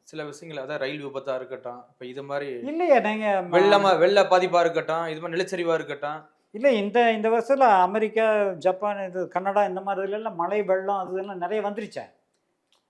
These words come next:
Speaker 2: வெள்ளப்பெருக்கெல்லாம் அங்கேயும் நிறைய வந்துருச்சுங்க. இப்ப ஜப்பானுடைய எரிமலைங்கிறது, அவ-, இந்த சித்தர்கள் சொல்லும் பொழுது ஜப்பான் என்ன ஆகுன்னு தெரியாது போல் இருக்கு. எல்லா எரிமலையும் ஒட்டுமொத்தமா வெடிக்குமா?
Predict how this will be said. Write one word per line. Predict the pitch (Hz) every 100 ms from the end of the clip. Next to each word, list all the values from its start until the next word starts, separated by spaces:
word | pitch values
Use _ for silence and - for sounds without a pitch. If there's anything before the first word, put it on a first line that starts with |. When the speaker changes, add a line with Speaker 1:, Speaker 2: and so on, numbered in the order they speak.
| -
Speaker 2:
வெள்ளப்பெருக்கெல்லாம் | 160 226 233 220 220 220
அங்கேயும் | 190 220
நிறைய | 190 202 190
வந்துருச்சுங்க. | 180 175 - 113 120 151 185 _ _ _ _ _ _ -
இப்ப | 120
ஜப்பானுடைய | 147 151 226 226 226 220 202 196 190 175
எரிமலைங்கிறது, | 180 196 196 190 185 175 180 220 180
அவ-, | 156 147 139
இந்த | 131 123 131
சித்தர்கள் | - 160 196 202 190
சொல்லும் | 180 175 170
பொழுது | 175 196 233 262 _ _ _ _ _ _ _ _ _
ஜப்பான் | - 143 202 208
என்ன | 175 156 185 202
ஆகுன்னு | 196 196 196
தெரியாது | 175 165 135
போல் | 127 113
இருக்கு. | - _ _ _ _ _ _ _ _ _ _
எல்லா | - 151 208
எரிமலையும் | 208 202 202 208 180
ஒட்டுமொத்தமா | - 202 202 202 170
வெடிக்குமா? | 147 127 101